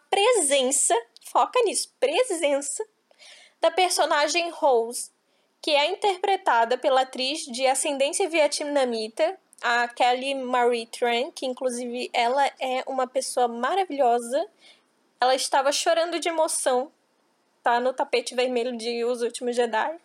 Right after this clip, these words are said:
de tão animada que ela tava. E a atriz, então, ela acabou não só sofrendo inúmeros ataques machistas e racistas, como também chegou a ter que desativar suas redes sociais na época.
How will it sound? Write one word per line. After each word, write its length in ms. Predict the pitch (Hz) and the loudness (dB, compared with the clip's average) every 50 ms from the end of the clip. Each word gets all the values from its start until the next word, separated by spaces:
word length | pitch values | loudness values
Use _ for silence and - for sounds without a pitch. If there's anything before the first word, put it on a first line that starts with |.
| _ _ _ _ _ _ _ _ _ _ | _ _ _ _ _ _ _ _ _ _
de 120 | - 254 254 | -12 -8 -2
tão 180 | - 294 269 | 0 2 4
animada 460 | 277 294 311 302 277 247 233 233 262 - | 4 2 2 0 0 0 0 0 -2 -2
que 80 | - | 0
ela 120 | 262 247 247 | 0 0 0
tava. 460 | - - 240 233 226 247 - 330 - _ _ _ _ - - - - - _ _ _ - 277 | 0 0 0 0 0 -2 -6 -16 -18 _ _ _ _ -20 -20 -20 -20 -20 _ _ _ -8 -4
E 320 | 277 277 277 285 285 277 - - | -2 -2 0 0 -2 -2 -2 0
a 240 | - 269 294 339 359 | 2 2 4 4 2
atriz, 440 | 359 - - 262 294 302 330 349 | 2 0 -4 -2 0 0 0 0
então, 300 | 370 349 269 330 294 285 | 0 0 2 2 2 4
ela 360 | 285 285 285 285 285 277 269 262 | 4 4 4 4 4 4 4 2
acabou 840 | - - - - 311 277 240 240 247 262 277 285 285 269 254 - - _ _ _ - | 2 0 0 2 2 0 2 4 4 6 6 6 4 4 2 -2 -8 _ _ _ -4
não 240 | 262 269 285 339 392 | 0 2 2 2 2
só 240 | - - 320 330 | 2 4 4 4
sofrendo 920 | 339 - 349 320 320 - - 311 285 277 254 247 247 214 214 208 220 214 - _ _ _ _ | 4 2 2 0 0 0 0 2 4 4 4 2 0 0 -2 -4 -4 -4 -10 _ _ _ _
inúmeros 640 | - 262 262 262 262 285 339 403 466 427 403 302 330 | -4 -2 2 4 4 4 4 4 4 4 4 4 4
ataques 640 | 311 277 - - 285 254 233 233 - 269 254 240 | 2 2 2 4 4 4 4 2 0 -4 -4 -2
machistas 1080 | 247 240 233 240 240 - - - 285 302 494 - - - - - 233 226 247 240 - - _ _ _ _ _ _ _ - | 0 0 0 2 2 0 0 2 2 2 2 2 0 -2 -2 0 0 0 -2 -4 -8 -16 _ _ _ _ _ _ _ -2
e 200 | 294 330 392 427 | 0 2 2 2
racistas, 1120 | 359 - 285 247 247 - - - - 269 294 349 359 359 - - - 226 220 277 - - - _ _ _ _ _ _ _ - | 0 0 0 0 2 2 0 0 0 0 2 2 0 0 -2 -2 -2 -2 -2 -2 -6 -10 -16 _ _ _ _ _ _ _ -2
como 300 | - 302 311 330 370 370 | 2 2 4 4 4 2
também 400 | 370 381 370 359 330 294 294 330 | 2 2 2 2 2 2 2 0
chegou 300 | - - 359 285 285 285 | 0 0 0 2 4 2
a 80 | 302 | 2
ter 160 | 294 - 339 302 | 2 0 -2 -2
que 120 | - 349 | -2 -4
desativar 840 | 269 277 285 294 311 349 415 - - 480 381 294 254 277 269 349 427 | -2 -2 0 2 2 2 2 2 2 2 2 2 2 2 2 2 0
suas 280 | - - 370 349 311 | -2 -4 -2 -2 0
redes 280 | 285 302 320 262 - - | 0 0 0 0 -2 -2
sociais 520 | 302 294 294 - 285 247 233 233 240 254 | -2 0 0 2 2 4 4 4 2 0
na 100 | 269 269 254 | 0 0 0
época. 440 | 240 233 226 233 - - - 285 | 2 0 0 -2 -6 -10 -10 -10